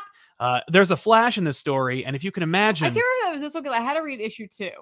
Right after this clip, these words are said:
Speaker 1: Right, right, right. I think
Speaker 2: I
Speaker 1: it's
Speaker 2: had
Speaker 1: this
Speaker 2: to
Speaker 1: one.
Speaker 2: read issue two as well, 'cause I had not had the opportunity to catch up on issue two. But yeah, there is a moment, and
Speaker 1: Yeah.
Speaker 2: maybe it is this issue.
Speaker 1: It might be.
Speaker 2: It
Speaker 1: Yes, it
Speaker 2: is.
Speaker 1: is.
Speaker 2: It is.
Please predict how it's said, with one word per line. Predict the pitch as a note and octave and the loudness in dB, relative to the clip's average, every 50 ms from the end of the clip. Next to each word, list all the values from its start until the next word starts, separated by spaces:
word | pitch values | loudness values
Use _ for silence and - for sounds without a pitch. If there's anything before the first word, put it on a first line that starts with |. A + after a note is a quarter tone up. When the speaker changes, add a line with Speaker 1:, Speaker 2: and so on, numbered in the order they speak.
| - - | -14 -4
Speaker 1:
Right, | C#3+ D#3+ E3+ F#3 F#3+ F3+ F3+ D#3+ D#3 | 0 2 4 4 4 2 0 -2 -2
right, | D#3+ E3 E3+ F3 | 0 0 2 4
right. | F3 F3+ F3+ E3+ - | 4 6 4 4 4
I | D3+ D3 | 2 0
think | - G3 A#3 B3 A#3+ | 2 2 2 2 2
Speaker 2:
I | A#3 | 2
Speaker 1:
it's | C4 | 2
Speaker 2:
had | B3+ C#4 - | 2 2 0
Speaker 1:
this | - | 0
Speaker 2:
to | F4 E4 | -2 -4
Speaker 1:
one. | D4 | -4
Speaker 2:
read | D4+ C#4+ C#4 A#3 | -4 -4 -4 -4
issue | A3+ A3+ G#3+ - A#3 G#3+ G#3 | -6 -6 -6 -8 -10 -12 -14
two | - - G#3+ F#3+ F3+ | -12 -10 -10 -10 -10
as | F#3 F#3 | -10 -8
well, | F#3+ F3 F3+ F3 | -8 -8 -8 -10
'cause | F#3 F#3+ | -10 -8
I | F#3+ F3+ F3+ F3 F#3 G3+ | -8 -8 -8 -8 -10 -10
had | F#3 F#3+ F#3+ | -10 -8 -8
not | G#3 G#3 A3+ A#3+ | -4 -4 -4 -2
had | A#3+ A#3 G#3 | -2 -4 -4
the | G#3 G3+ | -4 -4
opportunity | F#3+ F#3 - - G3 F#3 F3+ D#3+ | -4 -6 -8 -10 -10 -10 -10 -10
to | F3 E3+ | -12 -14
catch | - _ G3+ F#3 F3 - | -10 _ -6 -6 -6 -4
up | F3+ E3 F3+ F#3+ - C#3+ | -2 -4 -4 -4 -4 -6
on | G3+ G#3 | -6 -4
issue | G#3+ A#3 A3+ - A#3+ B3 | -6 -8 -8 -8 -10 -10
two. | A#3 - B3+ B3 B3 B3 A#3 | -8 -6 -4 -2 -2 -2 -2
But | G#3+ G#3 F#3+ G#3 | -4 -6 -6 -4
yeah, | G#3+ G3 F3+ F3+ | -2 -2 -2 -2
there | G3+ G#3 A3+ | -2 -2 -2
is | C#4+ D4+ | -2 -2
a | G4+ F#4 | -2 -2
moment, | D4 C4 B3+ B3 A#3+ A3+ G#3+ G3 F3+ F3 - - - _ _ - | -2 0 0 2 2 2 2 0 0 -2 -6 -10 -18 _ _ -2
and | D#3 D3 | 2 4
Speaker 1:
Yeah. | C#3+ C3+ C3 | 4 4 4
Speaker 2:
maybe | B2 A2 E3+ E3 | 4 2 0 -2
it | E3+ | -6
is | D#3 - | -8 -10
this | E3+ D#3+ D3+ | -12 -12 -12
issue. | C#3 G#2+ E3+ - - C3+ A2 | -12 -12 -12 -12 -10 -6 -4
Speaker 1:
It | - E3+ | 0 4
might | F3+ F3 E3 D3+ - - | 4 4 4 4 2 -2
be. | A#2+ A2 G#2 G#2 G#2 G#3 | -4 -2 -2 -2 2 4
Speaker 2:
It | B3+ E4 | 6 8
Speaker 1:
Yes, | E4 D#4+ E4 - | 8 8 8 6
it | - | 4
Speaker 2:
is. | - - G3+ G3+ - | 4 2 -2 -4 -2
Speaker 1:
is. | - A3+ | -2 -2
Speaker 2:
It | A#3 A#3+ | 0 2
is. | A#3+ A#3 A3 G#3 G#3 G3 F#3 F#3 | 2 2 2 2 -2 -4 -6 -8